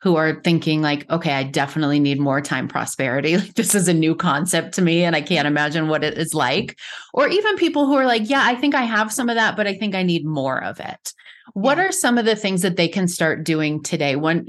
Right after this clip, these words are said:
Speaker 1: one of them that you mentioned was, like, maybe not saying yes to everything or being a little more intentional about
Speaker 2: Yeah.
Speaker 1: what you're saying yes to and what kind of time that's gonna take. What are some other things that people can start doing today to create more time prosperity in their life?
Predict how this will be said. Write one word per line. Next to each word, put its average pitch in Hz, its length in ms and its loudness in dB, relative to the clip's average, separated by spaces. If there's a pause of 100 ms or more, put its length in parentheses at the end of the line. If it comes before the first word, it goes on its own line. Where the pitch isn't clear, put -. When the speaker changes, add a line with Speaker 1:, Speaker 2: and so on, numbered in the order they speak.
Speaker 1:
one 170 220 2
of 175 100 2
them 185 160 2
that 190 120 0
you 190 100 0
mentioned 151 460 0
was, 147 360 2
like, 135 260 -2
maybe 160 280 0
not 147 260 2
saying 156 300 0
yes 143 220 -2
to - 120 0
everything 143 460 -2
or 160 80 -2
being 160 180 0
a 160 60 0
little 160 220 0
more 156 180 2
intentional 170 880 0 (260)
about 165 260 0
Speaker 2:
Yeah. 170 60 2
Speaker 1:
what 170 180 2
you're 156 140 0
saying 151 340 -2
yes 139 240 -4
to 156 160 -4
and 147 100 -2
what 139 120 -2
kind 160 160 -4
of 147 80 -6
time 147 220 -2
that's 135 220 -6
gonna 135 200 -2
take. 127 380 -6 (320)
What 233 180 2
are 311 80 2
some 311 220 2
other 185 240 2
things 170 260 -2
that 160 140 -4
people 160 240 0
can 165 180 0
start 151 360 -2
doing 147 260 2
today 143 460 0
to 185 120 -2
create 147 440 0
more 143 260 2
time 143 240 0
prosperity 113 580 -2
in - 60 -4
their 95 140 -2
life? - 380 -8